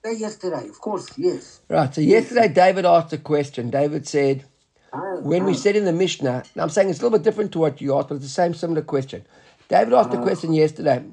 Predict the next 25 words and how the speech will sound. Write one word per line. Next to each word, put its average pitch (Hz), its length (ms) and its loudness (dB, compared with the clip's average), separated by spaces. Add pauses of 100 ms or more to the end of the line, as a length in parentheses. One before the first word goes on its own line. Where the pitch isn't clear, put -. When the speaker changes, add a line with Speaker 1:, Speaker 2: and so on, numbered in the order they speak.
(460)
Speaker 2:
when 202 240 0
we 226 120 0
say 175 420 2
Va'ani, 143 800 0 (1160)
is 240 460 -2 (180)
the 156 180 2
third 240 520 2
guy 165 380 4 (140)
saying 175 460 2
Va'ani 170 560 -2
to 170 100 -10
the 156 120 0
first 202 360 2
guy, 247 360 4 (480)
or 175 80 0
is 156 80 -4
the 175 120 -2
third 202 320 -2
guy 202 200 2
saying 180 260 -2
Ani 202 440 -2
to 196 120 -8
the 180 100 -2
second 190 360 -2
guy? 127 260 -2